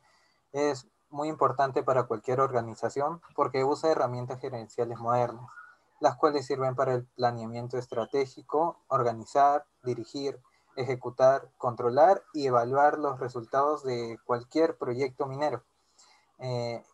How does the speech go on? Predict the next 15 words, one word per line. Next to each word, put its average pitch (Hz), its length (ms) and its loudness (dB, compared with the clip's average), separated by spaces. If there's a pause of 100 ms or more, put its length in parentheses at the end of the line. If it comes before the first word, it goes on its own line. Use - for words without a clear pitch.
y 127 180 -10
también 131 260 -6
en 127 60 -8
general, 123 400 -2
¿no? 139 180 -6
Pueden 123 240 -6
ser 123 200 -4
en 117 120 -8
obras 117 440 -4
civiles, 135 1080 -6 (220)
y, 123 140 -10
eh, 127 260 -10
de 143 160 -4
cualquier 165 360 0
rama 156 380 2